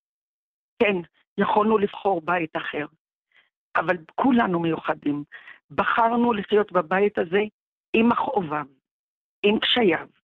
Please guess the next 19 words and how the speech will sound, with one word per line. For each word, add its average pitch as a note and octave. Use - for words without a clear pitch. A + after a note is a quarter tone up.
מתוך -
אמונה G3
לעשות G3
אותו A3
טוב, G#3
ולא G#3+
רק D4
את C4+
הבית F3+
הזה E3
לעשות E3
טוב, F3+
לעשות G3
את C4+
העולם G3+
הזה G#3+
טוב A3+
יותר. D3+
ואנחנו G3+